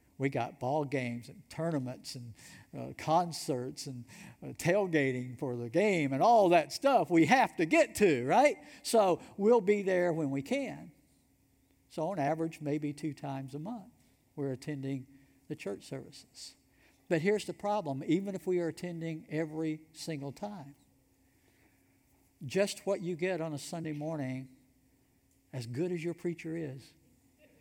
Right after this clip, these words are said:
wherever you go to church, Lakeshore, uh,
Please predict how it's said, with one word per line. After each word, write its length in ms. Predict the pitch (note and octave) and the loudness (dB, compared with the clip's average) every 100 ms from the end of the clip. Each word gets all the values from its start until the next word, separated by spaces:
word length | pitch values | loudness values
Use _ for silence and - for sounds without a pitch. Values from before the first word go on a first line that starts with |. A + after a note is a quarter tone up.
| _ _ _ - - - - - - - - _ _ _ | _ _ _ -20 -20 -20 -20 -20 -20 -20 -20 _ _ _
wherever 320 | D#3+ G3 G3+ | 6 6 6
you 160 | F#3 F#3+ | 4 2
go 160 | F3+ F3+ | 2 2
to 100 | E3+ | 0
church, 560 | G3+ E3 D3+ - - _ _ _ | -4 -6 -8 -16 -20 _ _ _
Lakeshore, 440 | C#3+ C#3 D3 C#3 C3 - - - - - - | -2 -2 -2 -8 -10 -16 -20 -20 -20 -12 0
uh, 260 | D#3+ D#3 | 2 2